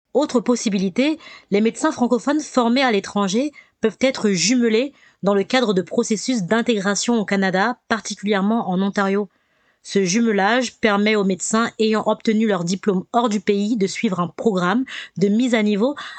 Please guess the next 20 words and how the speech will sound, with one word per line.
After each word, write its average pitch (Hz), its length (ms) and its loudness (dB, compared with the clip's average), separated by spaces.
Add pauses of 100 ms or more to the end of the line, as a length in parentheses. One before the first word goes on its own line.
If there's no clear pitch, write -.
avant 202 240 2
d'être 226 300 -2
autorisés 233 560 0
à 190 40 0
pratiquer 196 460 -2
dans 208 100 0
le 175 80 0
système 220 380 -4
de 190 80 0
santé 185 380 -2
canadien. 196 540 -2 (800)
Le 170 120 -4
processus 202 560 0
vise 208 180 2
à 170 80 0
combler 247 580 0
les 190 200 2
écarts 202 240 0
de 180 80 0
formation 180 580 -2